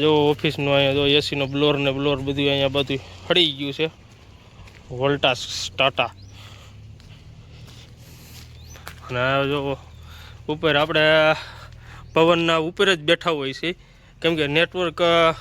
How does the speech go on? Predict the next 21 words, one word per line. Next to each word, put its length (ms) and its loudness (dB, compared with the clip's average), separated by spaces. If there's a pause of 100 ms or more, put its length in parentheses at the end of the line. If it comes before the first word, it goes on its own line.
(120)
ને 120 0
ઉપર 360 2
ચડીને 320 2
ત્યારે 220 2
નેટવર્ક 380 -2
બરોબર 360 -2
આવે 280 2
છે, 80 -4
બાકી 300 -8
ત્યાં 200 0
લગન 280 -2
નેટવર્ક 360 -2
ય 40 -2
નથી 280 -4
આવતું 280 -6
અહીંયા. 320 -2 (3250)
અને 140 -4
આ 220 2
જોવો 280 4
તમે 200 -2 (460)
ઓફિસ, 400 0